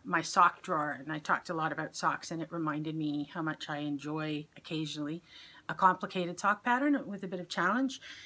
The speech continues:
So I, uh, pulled out a pattern that I had been planning on working on for a while and got started on these.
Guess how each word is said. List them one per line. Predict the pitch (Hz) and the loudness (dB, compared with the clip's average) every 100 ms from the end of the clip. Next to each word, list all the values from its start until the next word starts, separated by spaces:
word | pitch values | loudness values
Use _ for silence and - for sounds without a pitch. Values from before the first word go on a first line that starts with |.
| - - | -20 -10
So | - 277 262 254 | 8 10 12 10
I, | 233 233 233 214 208 - - - - - | 10 10 10 6 2 -2 -20 -20 -18 0
uh, | 202 180 175 180 _ _ - - - - _ _ _ _ - | 4 4 2 -4 _ _ -20 -20 -20 -20 _ _ _ _ 0
pulled | 302 294 | 4 8
out | 254 220 | 8 8
a | 202 | 2
pattern | - 226 214 220 | 10 12 12 8
that | 202 190 | 4 6
I | 185 | 4
had | 180 190 | 2 -4
been | 185 175 | -4 -4
planning | - 196 196 196 | 0 0 0 0
on | 180 175 175 | 0 0 0
working | 180 - 175 | -2 -2 -2
on | 165 | 0
for | 165 175 | -2 -4
a | 156 | 0
while | 165 175 175 175 175 | 4 4 6 2 0
and | 165 165 165 | -4 -2 -4
got | - | -6
started | - 180 170 160 | -4 -2 -2 -2
on | 165 160 | -2 -4
these. | 175 175 170 - | -2 -2 -2 -4